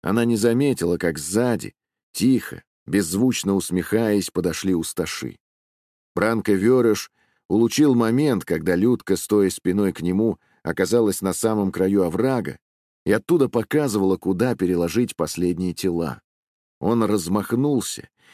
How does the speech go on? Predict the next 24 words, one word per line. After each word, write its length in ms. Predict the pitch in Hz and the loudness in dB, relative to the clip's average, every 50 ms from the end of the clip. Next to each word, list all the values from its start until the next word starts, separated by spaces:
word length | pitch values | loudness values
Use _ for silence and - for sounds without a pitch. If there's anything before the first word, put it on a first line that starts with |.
| _ _ | _ _
и 160 | - - 120 | -2 -2 -2
с 80 | 113 - | -2 -2
силой 460 | - - - 156 180 165 131 123 117 | -4 -4 -2 0 2 4 4 4 4
пнул 420 | 104 - 117 120 123 147 151 135 117 | 2 0 0 2 2 4 2 2 2
ее 280 | 104 113 107 107 107 | 2 2 2 2 2
в 80 | 98 - | 0 -2
спину 420 | - - _ 117 127 120 110 110 | -8 -8 _ 0 0 2 2 2
ногой. 580 | 104 101 95 95 95 95 95 87 73 67 64 - _ _ _ _ _ _ _ _ _ _ _ _ _ _ _ _ _ | 2 0 0 0 0 0 0 0 -2 -4 -10 -14 _ _ _ _ _ _ _ _ _ _ _ _ _ _ _ _ _
На 120 | 85 87 | -4 -2
его 260 | 95 101 104 101 120 120 | 0 0 2 2 2 0
удивление, 680 | 117 104 98 110 104 113 143 165 170 139 90 69 65 - _ _ - - _ - | 0 2 0 0 2 2 2 0 0 -2 -2 -4 -6 -10 _ _ -20 -20 _ -2
Людка 500 | 85 104 - 196 202 - - - 85 80 | 2 2 2 2 0 -4 -4 -4 -4 -4
от 100 | 78 - | -2 -2
мощного 420 | 104 135 156 139 - 113 117 110 | 0 0 0 -2 -2 0 2 2
удара 360 | 110 110 92 123 135 143 131 120 | 2 2 2 0 0 0 0 0
не 140 | 113 110 | 2 2
упала, 580 | 104 98 90 - - 160 196 190 131 85 65 - - _ _ _ _ - | 0 0 -2 0 0 0 0 0 0 -2 -6 -8 -14 _ _ _ _ -4
а 120 | 98 110 | -2 0
развернулась 1000 | 113 113 110 90 92 101 113 117 113 123 143 170 196 226 196 143 113 101 - 107 | 0 0 0 0 0 2 2 2 2 2 0 0 0 2 2 2 2 2 0 0
от 180 | 98 92 - | 0 2 2
этого 280 | 117 104 98 95 98 95 | 0 2 2 0 -2 0
пинка 420 | - 92 95 98 - - 151 139 127 | 0 -2 -2 -2 -2 -2 -2 0 0
вокруг 400 | 101 90 - - 98 110 104 - | -2 -4 -4 -4 -4 -4 -4 -4
себя. 480 | - - 123 120 101 101 87 65 - | -4 -2 -2 0 0 0 -2 -2 -6